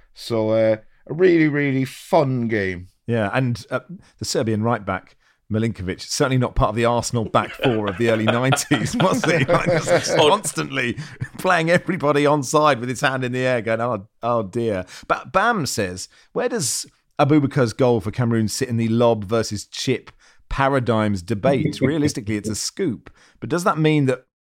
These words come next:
Speaker 2: we have a three-way scoop versus lob versus chip conversation? Please clarify, Max." I would say, Jordan, you have to add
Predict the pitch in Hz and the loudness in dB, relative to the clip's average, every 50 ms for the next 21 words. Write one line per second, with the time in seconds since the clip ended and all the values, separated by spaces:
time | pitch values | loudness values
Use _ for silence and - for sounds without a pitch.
0 | _ _ _ _ _ 131 143 147 135 - - - 135 151 165 175 147 147 131 120 | _ _ _ _ _ 0 0 2 0 -2 -4 0 2 2 4 4 6 6 6 4
1 | 117 - - - - 151 147 147 117 113 123 131 123 - 123 110 117 123 131 135 | 4 0 -4 2 4 4 4 4 0 0 2 2 2 2 -2 -2 2 4 4 4
2 | 131 113 101 117 117 104 104 107 95 - - - 165 - - - - - 123 120 | 4 4 0 -2 -2 -2 -2 -6 -6 -6 -4 -4 -4 -4 -4 -8 -6 -4 -4 -2
3 | 107 110 95 131 147 156 143 - 101 85 - 123 135 131 - - 131 131 151 156 | -2 -2 -2 -2 -2 -2 -2 -4 -6 -4 -2 -4 -4 -4 -4 -2 -2 0 0 0
4 | 131 - - 90 85 87 87 80 - _ 156 165 190 214 165 - 123 107 95 107 | -2 -4 -4 -4 -2 -2 -4 -6 -6 _ 0 2 4 2 2 2 0 0 0 -2
5 | 110 101 104 107 123 131 - - - 120 117 113 98 - | -2 -2 0 0 0 -2 -2 -4 -6 -4 -4 -4 -4 -6